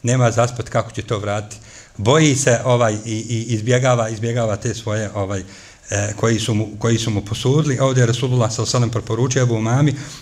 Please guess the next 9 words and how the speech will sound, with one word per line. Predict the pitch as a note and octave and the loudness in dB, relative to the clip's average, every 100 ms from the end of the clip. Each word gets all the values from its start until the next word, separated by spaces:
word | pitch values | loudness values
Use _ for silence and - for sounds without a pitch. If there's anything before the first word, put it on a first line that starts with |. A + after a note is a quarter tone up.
| - | -2
da | A2 | 0
se | A2+ | 2
utječe | B2 D3 B2+ C#3 A#2+ - | 0 2 2 2 0 -2
min | A#2 A#2 G#2+ | -4 -2 -2
kahri | - A#2+ A2 A2 | 0 0 0 -4
ridžali, | G#2 G2+ A2 A2+ G2+ - - - - - - | -2 -2 0 0 0 -6 -14 -20 -20 -20 -4
od | A2 G#2+ | -2 0
prevlasti | A#2 B2+ A2+ G2+ G2+ A2 | 2 4 4 2 0 -6
ljudske | G#2 G#2 - G#2 | -6 -6 -6 -8